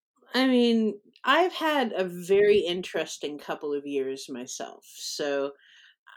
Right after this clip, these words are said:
I get bored about drawing from my own life for poems sometimes. So it's a really good thing when there's another universe that I can explore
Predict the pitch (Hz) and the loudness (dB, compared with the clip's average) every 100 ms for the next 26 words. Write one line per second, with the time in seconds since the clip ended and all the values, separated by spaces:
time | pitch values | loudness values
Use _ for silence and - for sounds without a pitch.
0 | - 202 214 233 175 - 170 180 180 180 | -2 2 4 2 0 -2 0 2 2 0
1 | 156 147 143 - 160 156 156 156 156 170 | -2 -2 -2 -4 -10 -8 -6 -6 -8 -12
2 | 165 151 147 147 143 143 139 151 202 - | -12 -8 -6 -6 -6 -6 -6 -4 -6 -8
3 | - 165 - 175 175 202 202 208 190 214 | -18 -18 -10 -6 -6 -6 -8 -10 -10 -4
4 | 196 208 214 - 160 147 127 - 175 220 | -2 -2 -4 -6 -6 -4 -6 -10 -6 -2
5 | 233 147 165 160 - - 156 120 127 135 | -2 -4 -6 -8 -10 -12 -10 -10 -12 -16
6 | _ _ _ _ - 165 156 151 147 139 | _ _ _ _ -12 -8 -6 -8 -10 -12
7 | - _ _ 170 160 156 160 160 160 151 | -14 _ _ -6 -6 -6 -6 -6 -6 -6
8 | 170 170 147 135 135 - 139 135 - 139 | -6 -6 -6 -6 -8 -10 -8 -8 -10 -14
9 | 127 - - - 156 151 127 131 | -14 -14 -14 -10 -8 -6 -6 -8